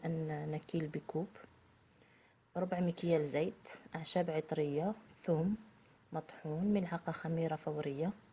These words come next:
نمزج الكل، بقدونس مجفف، ونضيف كوب من الطحين. نمزج،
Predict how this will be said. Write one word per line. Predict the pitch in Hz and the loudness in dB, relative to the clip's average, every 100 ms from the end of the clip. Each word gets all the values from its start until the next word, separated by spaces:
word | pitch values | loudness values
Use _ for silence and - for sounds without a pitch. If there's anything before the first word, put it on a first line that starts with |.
| - - - - _ _ - | -20 -20 -20 -20 _ _ -4
نمزج | 185 190 160 151 | 2 2 0 -6
الكل، | 151 - 180 233 - - | -6 0 0 0 -6 0
بقدونس | 175 170 180 170 160 | 0 2 2 2 0
مجفف، | 151 156 220 247 - - - - _ _ _ _ _ _ - - - - - - | 0 0 0 0 -6 -20 -20 -20 _ _ _ _ _ _ -20 -20 -20 -20 -20 -8
ونضيف | 190 190 190 196 - | 0 4 6 4 6
كوب | 220 196 | 4 6
من | 196 214 | 6 6
الطحين. | 214 - - 160 175 240 - - - | 4 0 -2 0 0 0 -6 -20 -8
نمزج، | 170 175 165 170 | -2 0 2 0